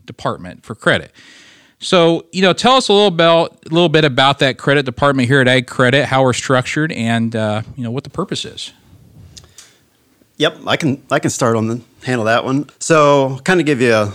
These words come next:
Speaker 2: a overview of the structure of our credit department. So we have our chief credit officer at the top, and then below them we have four of our position, Holly and I. So we actually have five now, but one is retiring in less than a month. So after that, we'll have four regional managers who cover all the branches.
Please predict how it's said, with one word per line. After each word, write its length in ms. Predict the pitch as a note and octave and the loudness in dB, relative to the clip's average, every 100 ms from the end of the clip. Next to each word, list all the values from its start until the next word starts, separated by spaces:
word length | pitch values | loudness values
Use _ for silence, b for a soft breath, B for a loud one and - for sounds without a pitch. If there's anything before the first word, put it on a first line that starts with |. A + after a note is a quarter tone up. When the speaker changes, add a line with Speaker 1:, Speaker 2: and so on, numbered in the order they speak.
| - - | -10 -4
Speaker 2:
a 280 | G#2 A2 A2 | 0 2 4
overview 300 | C#3 C3+ B2+ | 2 2 2
of 60 | |
the 60 | G#2+ | 0
structure 360 | - C#3+ C3+ A2 | 0 -2 -2 -4
of 20 | |
our 80 | G#2+ | -2
credit 200 | C3+ A2+ | -2 -2
department. 400 | F#2+ A2+ F#2+ A2+ | -2 -2 -2 -4
So 140 | A2 | -4
we 100 | G#2 | -2
have 100 | A#2+ | -2
our 60 | G#2+ | -2
chief 240 | - D#3 | -2 -2
credit 240 | - C#3+ A2 | 0 2 2
officer 520 | G#2 - - A#2+ A2+ | 0 -2 -6 -6 -8
at 80 | - | -12
the 80 | - | -10
top, 460 | A2 A#2+ G#2 A2+ - | -2 0 0 -2 -6
and 120 | G#2 A2 | -6 -2
then 140 | A#2 | 0
below 300 | B2 C3+ D3+ | 2 4 4
them 240 | C3+ B2+ | 2 0
we 100 | C3 | 0
have 480 | B2 B2 A#2 A#2 G#2+ | 0 2 2 0 -4
four 720 | - - - - C#3+ C#3 C#3 | -14 -20 -20 -4 0 2 4
of 100 | C3+ | 4
our 140 | A#2 C3 | 4 0
position, 460 | A#2+ G2 A2+ - | -2 -4 -4 -4
Holly 220 | A2+ C3+ A2+ | -2 0 0
and 60 | |
I. 100 | G#2+ | -2
So 120 | G2 | -6
we 140 | - C3+ | -2 -2
actually 220 | E3+ F3+ | 0 0
have 140 | B2+ | 0
five 220 | - C#3 C#3+ | 2 0 2
now, 220 | C#3 D3+ | 0 0
but 160 | B2 | 0
one 180 | A2+ B2+ | 0 0
is 120 | B2+ | 0
retiring 460 | G#2+ G#2+ C3 A#2 A2 | -2 0 2 2 0
in 60 | A2 | -4
less 160 | A2 | -6
than 100 | G#2+ | -6
a 40 | G#2+ | -6
month. 320 | G#2 D#2 - | -4 -8 -10
So 320 | - F2 F#2 B B B B | -12 -12 -14 B B B B
after 240 | B B2 A#2+ | B -2 0
that, 140 | A#2+ | -2
we'll 100 | G2+ | 0
have 180 | A#2 A2+ | 0 -2
four 380 | - C3 B2 A#2 | -2 -2 0 0
regional 380 | A2+ C3 A2+ B2 | -2 -4 -2 0
managers 400 | B2 A#2 G#2 G2+ | 0 -2 -4 -6
who 80 | G#2 | -8
cover 400 | - A#2 A2 A2+ | -4 -2 0 0
all 120 | A2+ | -2
the 80 | A2+ | -2
branches. 500 | B2 G#2 G2+ G2+ | -4 -4 -10 -14